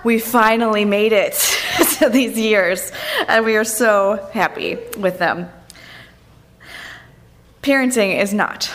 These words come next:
for the faint of heart, so we think <laughs> of Aaron and Todd this morning. Um, but this past season, this past spring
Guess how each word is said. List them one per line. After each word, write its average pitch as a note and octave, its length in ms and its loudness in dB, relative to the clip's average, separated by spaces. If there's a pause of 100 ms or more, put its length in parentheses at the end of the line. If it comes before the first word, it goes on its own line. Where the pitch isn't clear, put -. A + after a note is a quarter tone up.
(180)
for - 140 -8
the D#3+ 80 -6
faint - 300 -14
of E3 80 -12
heart, A#2 300 -6
so - 180 -2
we F#3 120 0
think D3+ 460 -6 (680)
<laughs> - 20 -
of C#4+ 960 2
Aaron G3 500 0 (220)
and F#3+ 180 0
Todd E3 320 -2
this E3 180 -8
morning. E3 440 -8
Um, F#3 420 2 (460)
but - 80 -6
this G4+ 160 -2
past D4+ 340 2
season, A#3+ 580 0
this B3+ 200 0
past B3 400 0
spring G#3 540 -2